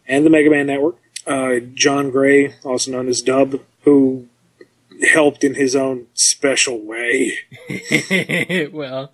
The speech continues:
Speaker 2: he's Dub.
Speaker 1: Uh, <laughs> he, he is Dub. That's about all you can say about it. Uh, Toby, who,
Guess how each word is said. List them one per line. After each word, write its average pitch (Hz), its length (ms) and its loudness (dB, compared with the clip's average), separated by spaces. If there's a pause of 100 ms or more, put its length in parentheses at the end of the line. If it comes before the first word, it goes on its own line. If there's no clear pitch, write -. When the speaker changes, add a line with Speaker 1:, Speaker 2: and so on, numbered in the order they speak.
(140)
Speaker 2:
he's 190 200 -16
Dub. 113 260 -16 (200)
Speaker 1:
Uh, 127 320 -2 (240)
<laughs> - 240 -4
he, - 160 -4
he 156 260 0
is 147 180 0
Dub. 120 280 -6
That's 117 220 -8
about 120 220 -10
all 127 140 -8
you 113 100 -8
can 175 120 -6
say 113 220 -6
about 101 260 -10
it. - 100 -18 (340)
Uh, 131 640 -2
Toby, 165 520 4 (160)
who, 131 520 2